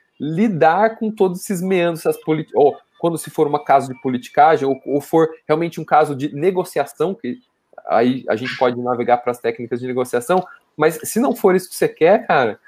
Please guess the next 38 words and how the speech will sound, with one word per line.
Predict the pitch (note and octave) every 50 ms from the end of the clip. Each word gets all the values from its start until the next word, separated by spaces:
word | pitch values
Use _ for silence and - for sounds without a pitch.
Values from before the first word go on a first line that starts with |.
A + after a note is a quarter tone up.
| - _ _
primeiro, | - G#3 B3+ A#3+ F#3+ F3 F3 D#3 C3 G#2 F2+ - - - -
sai | - - - - D#3+ E3+ G#3+ B3
do | G#3 A3 A#3+
nível | G#3+ F#3 F3 F3 D#3+ E3 D3+
da | D3 D3+
árvore | C#3 C#3 D#3 D#3+ E3+ F3+ E3
pra | - -
você | -
entender | F3 F3+ - - F3+ C3+ C#3 D#3+
se | - - E3
é | E3
isso | - -
que | -
você | - - -
quer. | _ - D#3 B2+ G#2+ - - _ _ _ _ _ _ _ - _
Aí, | - C#3+ -
se, | - - A#2 D#3 E3 - -
porque | F#3 F#3+ - G#3+ G3+ -
a, | - D#3+ - - -
o | D3+
P | D3 - - D3+
O, | D#3 F3
o | F3+
P | F3 - D3
M | D#3 F#3 G#3+ G#3 E3+ -
pode | - - D3+ D3
estar | - - D3+
tão | - - F#3+ G3
apegado | G3 - - E3+ D#3 B2+ A#2+ C#3+ D3+ E3 C#3 C3+
àquilo, | C3+ - C#3+ B2+
tão | - F#3 G3
no | G3+ G3
contexto, | - - D3 C#3 - F3+ G3 G3 -
que | -
ele | E3+
vai | F3 F#3
falar | - F#3+ F3+
assim, | - D#3 C#3